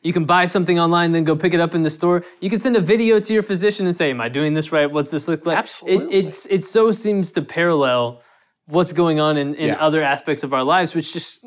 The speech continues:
Speaker 1: seems to suggest this makes sense. We're just gonna keep moving in this direction.
Speaker 2: Right.
Speaker 1: And it's only gonna continue to grow as more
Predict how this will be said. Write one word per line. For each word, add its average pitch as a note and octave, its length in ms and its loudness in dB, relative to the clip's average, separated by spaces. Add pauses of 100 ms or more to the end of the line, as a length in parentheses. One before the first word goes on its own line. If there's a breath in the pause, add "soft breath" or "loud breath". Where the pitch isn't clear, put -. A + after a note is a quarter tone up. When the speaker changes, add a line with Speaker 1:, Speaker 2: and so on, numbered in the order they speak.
Speaker 1:
seems G3 320 -2
to D3 300 -4
suggest C#3+ 460 -4
this C#3 160 -6
makes C#3 240 -4
sense. A2+ 280 -10
We're C3+ 100 -6
just C#3 200 -8
gonna C#3 160 -6
keep C3+ 180 -6
moving B2 280 -8
in A#2 100 -10
this A#2 180 -12
direction. B2 460 -6
Speaker 2:
Right. A2 300 -6 (180 loud breath)
Speaker 1:
And B2 400 -8 (140)
it's B2+ 160 -8
only C#3+ 180 -4
gonna C3 180 -8
continue C3+ 380 -8
to C3 80 -6
grow C3+ 180 0
as C#3+ 200 -4
more C#3+ 420 0